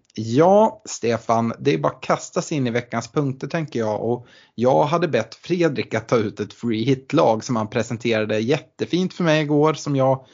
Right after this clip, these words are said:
eh, gick in med min syn-, mina synpunkter på.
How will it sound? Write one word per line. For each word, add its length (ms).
eh, 200
gick 240
in 160
med 100
min 220
syn-, 440
mina 320
synpunkter 640
på. 440